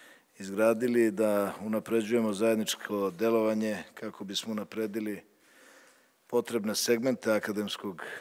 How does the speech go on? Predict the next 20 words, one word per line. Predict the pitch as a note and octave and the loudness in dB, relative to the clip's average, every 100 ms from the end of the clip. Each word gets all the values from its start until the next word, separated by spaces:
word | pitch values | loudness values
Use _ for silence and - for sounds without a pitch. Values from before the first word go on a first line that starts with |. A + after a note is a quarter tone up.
| - | -14
života. | G2 F#2 F#3+ A#2 - C3+ A#2+ - - _ _ _ _ _ _ | -14 -10 -4 -4 -2 -2 -4 -4 -20 _ _ _ _ _ _
Cilj | - C3 B2 | -2 0 4
je | B2 A2+ - - | 6 4 0 -16
svakako | - A#2+ A2+ A2 G#2+ | -12 -10 -8 -8 -8
zajednički, | F#2+ A2+ G#2+ F2 D#2+ - - - _ - - - - - - _ _ _ _ _ _ _ _ _ _ | 0 2 2 0 -8 -8 -12 -20 _ -20 -20 -20 -20 -20 -20 _ _ _ _ _ _ _ _ _ _
a | G2+ | -10
to | - B2 | 6 8
je | A#2+ | 8
da | A#2 A2+ G#2+ - | 8 6 4 -2
obezbedimo | A2 A2 A2+ A#2+ A#2 A#2 A2+ A2 G2+ - | -2 0 2 2 4 4 4 4 2 -4
nove | G#2+ A#2 A#2+ A#2 A2 | -2 2 4 6 4
i | G#2 G2+ F2 - | 4 0 -6 -8
povoljnije | A2+ G#2+ A2+ A2+ A#2 G#2+ F#2+ - _ _ | -4 2 2 2 0 -2 -6 -12 _ _
prilike | - A2+ A2+ A2 - G#2+ G2 - - | -6 -2 -2 -4 -4 -4 -4 -12 -18
za | G2+ G2+ | -12 -6
sve | F#2+ B2+ B2 | -4 -4 -4
naše | A2 - G#2 F#2 - _ | -4 -2 -4 -6 -10 _
članove | - G#2+ G2 G2 F#2 D#2+ _ _ _ _ _ - | -8 -6 -4 -4 -4 -8 _ _ _ _ _ -8
akademske | G2+ - G2 F#2+ - F2 | -6 -4 -6 -6 -8 -6
zajednice. | F#2+ E2+ - - - | -4 -4 -10 -12 -12